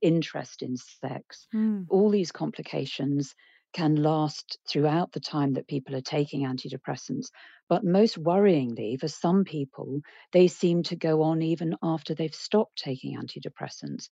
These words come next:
Speaker 1: So obviously this is really worrying if this is a side effect that, that we recognise is common and that, you know, even persists after people have stopped taking the medication.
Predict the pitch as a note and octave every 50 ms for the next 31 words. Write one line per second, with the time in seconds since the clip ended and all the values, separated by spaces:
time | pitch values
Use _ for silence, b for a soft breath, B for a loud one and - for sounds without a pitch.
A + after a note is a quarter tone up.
0 | _ _ _ - F3 F#3 A#3 A#3 A#3+ A3+ - E3 D3 D#3+ D3+ - - D#3+ C#3+ C#3
1 | - - - E3 D3+ D#3+ F#3 G#3 G3+ E3 C#3+ C3+ C3+ C#3 C#3+ C#3 C3 B2+ C3 C#3+
2 | A#2 B2+ C3 C3+ - - - - E3 D3 - C#3 - - D3 C3 B2+ B2+ - -
3 | C#3+ C#3 - - C#3 C3+ C3+ - - - b b b b b b b b _ -
4 | D#3 - D3 C3+ C3+ D#3+ E3+ E3+ - C#3 C3 A#2 A#2 A#2 B2 - - - - -
5 | - B2+ B2 A#2 A#2+ A#2+ A#2 - - C#3+ D3 D#3 C3+ C3+ - - - - - b
6 | b b b b b - C3 A#2+ B2 - - C3+ C3 B2+ B2+ C3+ C3 - D#3 D3
7 | - - - C3+ - - - - - C3+ C3 C3 - - - C#3 - - C#3 C3
8 | - C#3+ B2 - - D3 - - - - - C#3 - - - - - D3 C#3 C#3
9 | - - C3 A#2+ A#2+ B2+ - - - - - - C3+ - - - - - - -